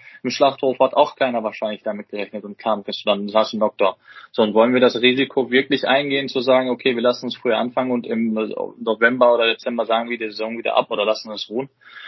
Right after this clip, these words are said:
Deswegen ist es okay. Ähm, der sechste September als Starttermin ist auch völlig, völlig in Ordnung. Ich meine, wir haben jetzt alle knapp, äh, sechs, sieben Wochen Vorbereitungszeit. Die meisten Mannschaften haben auch schon bereits zweimal die Woche trainiert.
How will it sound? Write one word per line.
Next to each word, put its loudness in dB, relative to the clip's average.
Deswegen 2
ist 2
es 2
okay. 4
Ähm, 0
der 4
sechste 0
September 0
als 0
Starttermin -2
ist -8
auch 2
völlig, -6
völlig -4
in -6
Ordnung. 2
Ich -10
meine, 0
wir 2
haben -4
jetzt 0
alle 0
knapp, -4
äh, -2
sechs, 0
sieben -4
Wochen 2
Vorbereitungszeit. 2
Die -10
meisten -6
Mannschaften -2
haben 2
auch -2
schon -12
bereits -2
zweimal -4
die -6
Woche 0
trainiert. 0